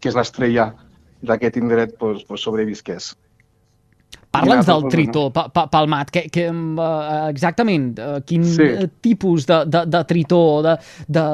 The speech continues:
Speaker 2: de, de quin, de, estem parlant de la família dels tritons, però exactament quines són les
Speaker 1: Bueno,
Speaker 2: particularitats
Speaker 1: és, és,
Speaker 2: d'aquesta estrella,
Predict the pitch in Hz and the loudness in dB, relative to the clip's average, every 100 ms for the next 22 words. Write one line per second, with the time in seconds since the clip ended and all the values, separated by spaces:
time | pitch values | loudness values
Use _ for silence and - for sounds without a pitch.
0 | 151 156 147 139 147 143 - 202 214 180 | -4 -2 -2 -2 -4 -2 4 4 4 0
1 | 170 170 156 143 185 196 220 214 190 196 | -2 0 -2 0 0 2 2 2 0 2
2 | 208 208 180 190 185 202 202 190 220 180 | 4 4 2 2 2 2 2 0 0 -2
3 | 151 170 180 165 208 190 269 226 220 156 | -2 -2 -2 -2 0 2 0 0 -2 -2
4 | - 185 170 170 160 156 147 156 165 156 | -2 2 4 4 4 2 2 0 0 -2
5 | 135 160 139 156 147 147 | -2 -4 -4 -2 0 -2